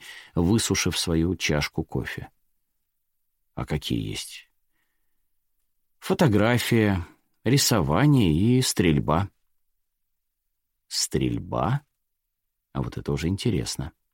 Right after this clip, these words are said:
«Да, мой папа был охотником, а когда он умер, мне захотелось опробовать его увлечение. Ну, понравилось, затянуло». «В животных стреляешь?»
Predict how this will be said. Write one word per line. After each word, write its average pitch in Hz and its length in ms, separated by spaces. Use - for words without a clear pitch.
«Да, 110 380
мой 107 360
папа 123 320
был 110 200
охотником, 73 680
а 76 60
когда 87 300
он 92 200
умер, 95 340
мне 135 320
захотелось 131 580
опробовать 98 680
его 80 260
увлечение. 76 720
Ну, 214 300
понравилось, 135 680
затянуло». 90 720
«В 71 80
животных 69 480
стреляешь?» - 640